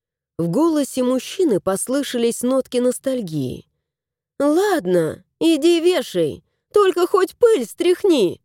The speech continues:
Каким бы извергом ни оказался неизвестный мужичок,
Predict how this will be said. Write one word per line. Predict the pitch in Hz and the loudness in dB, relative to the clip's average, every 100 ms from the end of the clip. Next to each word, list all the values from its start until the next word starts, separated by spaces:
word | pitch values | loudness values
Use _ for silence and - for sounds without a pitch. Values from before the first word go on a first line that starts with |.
| _ _ _ _ _ _ _ _ _ | _ _ _ _ _ _ _ _ _
Каким | 220 208 - 320 269 | -2 -2 0 0 2
бы | 247 | 2
извергом | 277 359 226 180 147 175 175 | 2 0 2 0 2 2 4
ни | 190 | 2
оказался | 190 214 190 240 233 - 190 | 0 -2 0 0 0 0 0
неизвестный | 185 208 180 190 220 - 196 | 2 2 0 0 0 2 0
мужичок, | 196 202 185 208 - 349 - | 2 2 0 -4 -2 -4 -4